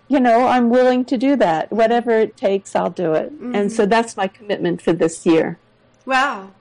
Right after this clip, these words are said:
Speaker 2: Well, that's impressive.
Speaker 1: <laughs>
Speaker 2: That's
Speaker 1: So
Speaker 2: impressive. Yeah, 'cause I could see why you'd wanna be all curled up in that gorgeous space you are in.
Speaker 1: Right, right, exactly.
Speaker 2: Yeah. And, and it's also incredibly restorative, and I think very important also for the work that you're doing, like, quite a gift, you know,
Speaker 1: Yes,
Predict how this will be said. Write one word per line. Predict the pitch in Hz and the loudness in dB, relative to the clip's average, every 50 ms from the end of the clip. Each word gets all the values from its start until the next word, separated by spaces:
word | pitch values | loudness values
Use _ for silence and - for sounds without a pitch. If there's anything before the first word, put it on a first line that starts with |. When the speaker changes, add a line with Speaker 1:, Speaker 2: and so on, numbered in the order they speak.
| _ - | _ -10
Speaker 2:
Well, | 247 254 | -8 -6
that's | 240 254 - - | -6 -6 -8 -12
impressive. | 226 202 - - 254 233 269 - - - - - - - - 247 240 _ - 262 | -14 -14 -16 -16 -18 -16 -14 -12 -12 -12 -14 -16 -10 -4 -4 -4 -2 _ -4 -6
Speaker 1:
<laughs> | - - _ - | -6 -6 _ -6
Speaker 2:
That's | - - 285 330 - 302 254 - | -4 -4 -4 -4 -6 -8 -6 -2
Speaker 1:
So | - 202 185 185 | 0 2 4 2
Speaker 2:
impressive. | 185 190 208 - - - _ _ _ _ _ _ _ _ _ _ - _ _ _ _ _ | 2 0 -4 -10 -20 -20 _ _ _ _ _ _ _ _ _ _ -20 _ _ _ _ _
Yeah, | - 277 277 226 - - 220 | -6 -2 -2 -2 -2 -6 -10
'cause | - - 247 - | -14 -16 -14 -12
I | 240 233 | -12 -14
could | 233 240 240 | -14 -12 -10
see | - - 247 240 226 | -10 -8 -8 -10 -10
why | 220 208 196 - | -12 -14 -14 -14
you'd | - 208 | -14 -14
wanna | 208 208 214 | -14 -14 -14
be | 208 214 208 | -12 -12 -12
all | 202 196 190 196 | -10 -12 -12 -14
curled | - - - - 233 226 208 208 208 | -16 -18 -16 -14 -12 -10 -10 -10 -12
up | 208 202 208 208 | -12 -14 -14 -14
in | 202 175 180 | -14 -14 -14
that | 175 185 175 - - - _ _ _ _ - _ - | -14 -14 -16 -18 -18 -20 _ _ _ _ -20 _ -14
gorgeous | 233 226 226 214 202 190 - - | -14 -12 -12 -12 -14 -14 -16 -16
space | - - 196 196 208 202 - - | -16 -14 -14 -14 -12 -14 -14 -14
you | 190 196 | -16 -16
are | 185 185 | -16 -14
in. | 196 185 - - - 202 214 - - | -14 -16 -16 -18 -20 -20 -20 -6 -2
Speaker 1:
Right, | 269 262 254 240 214 202 196 - - - 220 | 0 2 2 2 2 0 0 -2 -4 -4 -2
right, | 214 247 240 240 226 208 190 180 180 - - | 0 2 2 2 2 2 2 0 0 -2 -2
exactly. | 214 190 - - 214 196 196 185 - - 180 170 170 175 175 - _ | -4 -4 -2 -2 -2 -2 -2 -4 -6 -8 -8 -8 -8 -10 -12 -16 _
Speaker 2:
Yeah. | 233 214 151 117 - 226 - _ _ | -16 -14 -14 -12 -14 -16 -20 _ _
And, | 247 269 277 262 - | -6 -6 -6 -6 -6
and | 285 294 277 | -8 -10 -10
it's | 269 - 311 | -8 -8 -8
also | 285 285 277 - 240 | -6 -6 -6 -8 -10
incredibly | 226 220 - 247 220 226 226 220 208 202 | -12 -14 -14 -14 -14 -14 -14 -14 -14 -14
restorative, | 185 196 - - - - - 214 208 214 214 190 190 - - 190 185 196 196 190 - | -12 -10 -8 -8 -8 -8 -10 -10 -10 -10 -10 -10 -12 -14 -16 -18 -16 -18 -18 -18 -14
and | 220 220 220 | -12 -10 -10
I | 226 226 | -10 -10
think | - 233 226 - | -12 -14 -14 -14
very | 220 220 214 208 208 196 | -12 -10 -8 -8 -8 -8
important | 196 196 - 220 196 196 202 196 202 | -8 -10 -10 -10 -8 -8 -8 -10 -8
also | - 190 208 214 - 190 180 | -6 -6 -6 -6 -8 -12 -14
for | - - 202 | -14 -14 -12
the | 196 202 | -12 -10
work | 190 196 190 190 190 - | -10 -8 -10 -10 -10 -14
that | - - | -14 -12
you're | 185 180 185 | -12 -12 -12
doing, | 180 196 185 185 175 160 175 180 - | -12 -12 -12 -14 -14 -16 -18 -14 -14
like, | 196 180 - | -14 -14 -14
quite | - - - 214 196 185 | -16 -12 -8 -8 -6 -6
a | 180 | -8
gift, | 185 190 175 156 180 - - - | -8 -12 -14 -14 -16 -18 -16 -12
you | 208 185 | -10 -6
know, | 180 202 | -2 0
Speaker 1:
Yes, | 190 175 170 175 - - | 0 0 0 -4 -8 -14